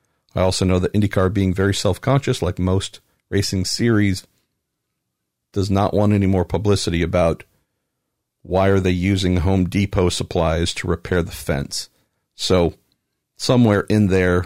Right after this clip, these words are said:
I think going back to Pocono could be a thing. I just believe that there would have to be some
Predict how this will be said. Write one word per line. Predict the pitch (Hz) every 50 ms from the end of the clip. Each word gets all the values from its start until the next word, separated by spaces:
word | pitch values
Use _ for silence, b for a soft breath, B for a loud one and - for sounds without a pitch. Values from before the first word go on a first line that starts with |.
| - -
I | - 92
think | 87 - - - 143 147 143 _ _
going | - 107 117 131 131 117
back | 120 123 143 143 -
to | - 117
Pocono | - - 135 143 - - 135 139 139 147 147 143 127 113 104 - _ _ - -
could | - - 151 165 139 120
be | 135 151 151 139
a | 139 -
thing. | - - 202 208 151 110 107 139 156 - _ _ _ _ _ _ _ _ _ _ -
I | 107
just | 104 104 95 - -
believe | - 98 95 95 92
that | 90 85
there | 92 95
would | 92 87
have | 101 98 92 -
to | - 92
be | 95 98 95 95
some | - - - 87 87 85 82 87